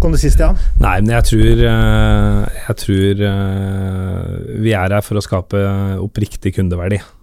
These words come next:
Speaker 2: Eh, og med det så menes jo, altså, det må være lystbetont, og jeg tror både jeg og Steffen og femtiåtte andre kollegaer, ja,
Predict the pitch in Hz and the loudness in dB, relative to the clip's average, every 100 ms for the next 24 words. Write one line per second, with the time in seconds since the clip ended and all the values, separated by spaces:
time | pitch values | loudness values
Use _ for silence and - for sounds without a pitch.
0 | - _ 120 107 101 101 101 101 104 101 | -20 _ -4 -2 0 -2 -2 -2 0 0
1 | 101 - 104 90 87 95 - 104 101 104 | -2 -2 -2 -2 -4 -4 -2 -2 -2 -2
2 | 110 107 104 101 98 95 - 110 127 147 | -2 0 2 0 0 -2 -4 -4 -4 -4
3 | - - - 110 104 104 107 - 95 101 | -10 -20 -6 -4 -2 -2 -2 -2 -2 -2
4 | 98 98 101 101 98 98 95 - - - | -2 -2 -2 -2 -2 -4 -6 -12 -20 -20
5 | - _ 98 95 101 101 - 107 107 107 | -20 _ -2 0 0 -4 -2 -2 0 0
6 | 104 101 101 101 98 98 98 98 98 - | 0 2 2 2 2 0 0 -2 -4 -4
7 | 101 - 110 - 107 98 87 87 107 92 | -4 -2 -6 -4 -2 0 -2 -2 -2 -2
8 | 87 95 107 110 104 | 0 0 0 0 0